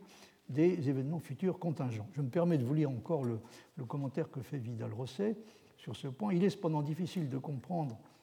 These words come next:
la justesse de ce résumé de l'argument d'Aristote si l'on n'a pas à l'esprit à la fois la motivation philosophique d'Aristote et le sens précis des principes logiques auxquels Villemin fait référence.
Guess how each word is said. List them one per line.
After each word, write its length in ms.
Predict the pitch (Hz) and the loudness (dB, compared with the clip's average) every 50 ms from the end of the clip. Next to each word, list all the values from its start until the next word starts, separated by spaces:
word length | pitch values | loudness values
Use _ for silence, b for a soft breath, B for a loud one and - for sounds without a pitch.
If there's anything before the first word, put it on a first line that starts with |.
| B B _ - | B B _ -8
la 80 | - 123 | -6 -4
justesse 560 | 104 139 165 - - - 196 170 147 - 147 | -2 -2 -2 -4 -2 0 2 2 2 2 0
de 80 | 139 123 | -4 -4
ce 140 | - - | -4 -4
résumé 500 | 147 143 143 135 120 143 143 143 143 135 | -2 -2 -2 0 0 0 0 0 0 -2
de 100 | 120 117 | -2 -2
l'argument 380 | 120 127 131 123 139 147 139 139 | -2 -2 -2 -2 -2 -2 -2 -2
d'Aristote 600 | 127 120 120 123 120 - - - 214 220 220 220 | -2 -2 -2 -2 -4 -4 -4 0 0 0 0 0
si 100 | - - | -4 -4
l'on 100 | 160 147 | -2 -2
n'a 140 | 143 143 143 | -2 -2 -2
pas 240 | - 196 180 143 147 | 0 2 2 4 2
à 40 | |
l'esprit 480 | 135 131 117 - - - 156 196 208 196 - B B B B B B - | 2 2 0 -4 -4 -4 0 0 0 0 -2 B B B B B B -2
à 60 | 151 | 0
la 100 | 160 151 | 0 2
fois 220 | - - 196 170 | 2 2 2 2
la 80 | 139 123 | 2 2
motivation 640 | 120 170 185 - 202 170 165 147 - - 170 151 123 | 2 2 2 2 2 2 2 0 0 0 -4 -4 -2
philosophique 600 | - 151 139 127 117 127 131 110 - 156 127 117 | -2 -2 0 0 0 0 -2 -2 -4 -4 -4 -2
d'Aristote 680 | 110 113 110 120 113 - - - 214 226 226 - - B B B B B B B - | -2 -2 -2 -2 -4 -4 -2 0 0 0 0 -2 -8 B B B B B B B -4
et 60 | 156 | -2
le 100 | 131 139 | 0 0
sens 340 | 131 - 190 180 151 - - | 0 0 0 0 0 -2 -4
précis 400 | - - 180 160 - - 226 214 | 0 2 2 2 2 2 2 2
des 160 | 170 147 143 | 2 2 2
principes 540 | - - - 175 160 - - - 143 117 - | 0 0 -2 -2 -2 0 -2 -2 -4 -2 0
logiques 420 | 139 156 160 135 139 202 220 - 175 | 2 4 4 4 4 4 2 2 0
auxquels 280 | 143 110 - 156 139 | -2 0 0 0 2
Villemin 400 | 120 131 139 131 135 139 131 127 | 2 2 0 0 0 0 0 -2
fait 120 | - - 123 | -2 -4 -4
référence. 640 | 110 110 104 - 117 117 120 147 196 220 - - | -4 -4 -4 -4 -4 -2 0 0 0 0 -2 -4